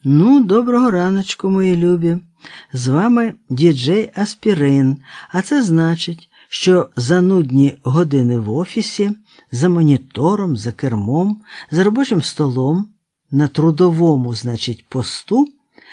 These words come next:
стануть трохи менш сірими, трохи барвистішими, бо з вами Лапа Радіо. І Лапа Радіо простягає м'яку лапу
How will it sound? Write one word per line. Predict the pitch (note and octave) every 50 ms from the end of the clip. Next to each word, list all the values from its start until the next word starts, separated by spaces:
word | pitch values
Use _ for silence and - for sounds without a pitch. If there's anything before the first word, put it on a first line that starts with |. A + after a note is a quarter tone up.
| - -
стануть | - - - C4+ D4 D4+ D4 C#4 C4 - - - _ _ _ _ _ _ -
трохи | - A3+ C4 B3 - A#3 G#3
менш | F#3+ G3 G#3 G3+ F#3+ - - - -
сірими, | - - - - - E3+ E3+ D#3+ D3 C#3+ C#3+ C3 C3 C3+ C#3 - _ _ _ - - - - _
трохи | - F3+ F#3 E3+ - - F3+ E3+ - - _ _ -
барвистішими, | B2+ A#2+ D#3 D#3+ D3 A2 A#2 F3+ A3+ A3 - - - G#2+ - - A#2+ A2+ G#2 G#2+ B2+ - _ _ _ _ _ _ _ -
бо | A#2+ C3 D3
з | B2+ A2
вами | A#2 A#2 A#2+ A#2 A#2+ C3+ E3 G#3 G#3+ - _ _ _ _ _ _ _ _ _ _ _ _ -
Лапа | C3 C3 C3 C3 B2+ B2+ - B2
Радіо. | A#2+ D#3+ A3 A#3 F3 B2 B2+ A2+ G2 G2+ - _ _ _ _ _ _ _ _ _ _ _ _ _ _ _ _ _
І | - C#3
Лапа | C#3+ C#3 C3+ D#3+ F3 E3+ E3+ - B2
Радіо | A#2 C#3+ A3 C4 A#3 C#3+ B2+ A#2 A2 A#2+ A#2+ - _ _ _ _ _ _ _ _ _ _ _ _ _ _ _ _
простягає | - D3 D3+ - - - D#3+ D#3 E3+ F3+ E3+ D#3+ D3+
м'яку | C#3+ C3+ B2+ C#3 E3+ E3+ E3+ - - C#3+ C3
лапу | C3 B2+ B2 C3+ F#3+ - - - F#2